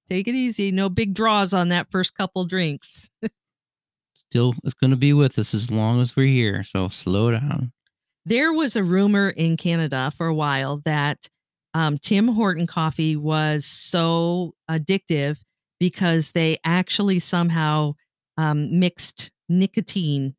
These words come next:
Speaker 1: into their coffee, and it, it created an addiction.
Speaker 2: Nope, it's just the caffeine.
Speaker 1: Yeah, well, that rumor was so prolific that they actually had tests done to analyze what was in their coffee to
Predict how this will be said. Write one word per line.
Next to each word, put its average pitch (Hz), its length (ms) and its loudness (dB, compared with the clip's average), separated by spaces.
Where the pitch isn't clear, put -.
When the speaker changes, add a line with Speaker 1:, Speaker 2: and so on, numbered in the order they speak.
Speaker 1:
into 160 260 0
their 143 180 -4
coffee, 127 680 -12
and 156 180 0
it, 151 220 -4
it 160 180 0
created 151 440 0
an 139 160 0
addiction. 135 480 -4
Speaker 2:
Nope, 170 200 4
it's - 80 -12
just 151 200 0
the - 60 -2
caffeine. 120 500 0
Speaker 1:
Yeah, 165 400 0
well, 175 220 0
that 202 380 2
rumor 202 560 2
was 160 600 0
so 190 480 0
prolific 185 720 -2
that 160 340 -2
they 185 180 0
actually 180 800 0
had 165 380 -2
tests - 480 -4
done 147 460 -2
to 202 140 2
analyze 170 560 2
what 175 140 -2
was 160 160 0
in 160 120 0
their 156 100 0
coffee 151 420 -2
to 156 260 -4